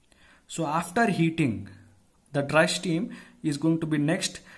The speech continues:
expanded again. As usual, like we have seen in Rankine cycle, it is going to be extend, expanded reversibly and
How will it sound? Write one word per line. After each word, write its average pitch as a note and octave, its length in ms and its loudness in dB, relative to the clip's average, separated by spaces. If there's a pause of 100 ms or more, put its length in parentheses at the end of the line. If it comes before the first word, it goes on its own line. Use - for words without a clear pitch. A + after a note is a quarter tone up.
(140)
expanded C#3+ 680 2
again. B2 540 0 (100)
As D#3+ 300 0
usual, D3+ 440 4 (300)
like C#3 220 0
we D3 80 0
have C#3+ 140 2
seen D3 240 0
in D3 100 0
Rankine C#3 400 2
cycle, C#3+ 480 -4 (400)
it C#3+ 100 -6
is C#3 120 -2
going D3 180 -2
to D3+ 80 -6
be D3 100 -4
extend, C3+ 560 -4
expanded C#3+ 680 -2 (300)
reversibly A#2+ 840 -2 (580)
and E3+ 160 -2